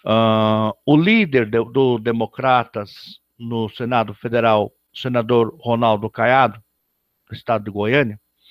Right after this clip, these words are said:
pediu a renúncia da presidente Dilma Rousseff, do P T, após a divulgação das pesquisas que aponta a queda histórica da avaliação do governo federal. Vocês não sabiam disso?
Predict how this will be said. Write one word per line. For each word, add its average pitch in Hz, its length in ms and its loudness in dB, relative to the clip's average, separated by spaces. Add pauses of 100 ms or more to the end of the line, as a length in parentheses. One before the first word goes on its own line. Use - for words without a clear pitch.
(640)
pediu 160 340 4
a 190 60 6
renúncia 151 480 -2
da 123 120 -4
presidente 113 680 -10
Dilma 113 220 -8
Rousseff, - 800 -2
do - 80 -20
P - 160 -12
T, - 380 -4 (1600)
após 208 540 4
a 175 60 4
divulgação 165 640 0
das 156 180 -4
pesquisas 147 840 -10
que 151 120 -8
aponta 160 540 -4
a 139 60 -8
queda 143 340 -6
histórica 143 640 -4
da 131 100 -4
avaliação 131 560 -4
do 139 80 -12
governo 123 360 -8
federal. 104 680 -8
Vocês 120 120 -14
não 104 100 -10
sabiam 98 300 -6
disso? 190 360 -10